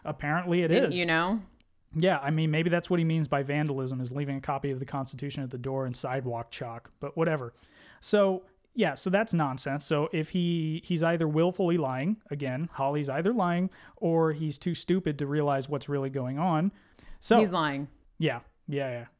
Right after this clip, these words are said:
Speaker 1: Absolutely probable that he is lying. So,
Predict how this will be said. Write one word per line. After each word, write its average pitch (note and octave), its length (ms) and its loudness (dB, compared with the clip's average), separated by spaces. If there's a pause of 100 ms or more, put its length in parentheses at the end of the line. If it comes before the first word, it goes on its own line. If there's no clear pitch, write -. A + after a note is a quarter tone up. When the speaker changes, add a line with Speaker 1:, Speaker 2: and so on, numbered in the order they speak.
Speaker 1:
Absolutely C#3+ 1800 -4
probable D3 500 -2
that C3 160 -4
he C#3+ 160 0
is D3+ 140 0
lying. D3 300 2 (960)
So, E3+ 400 2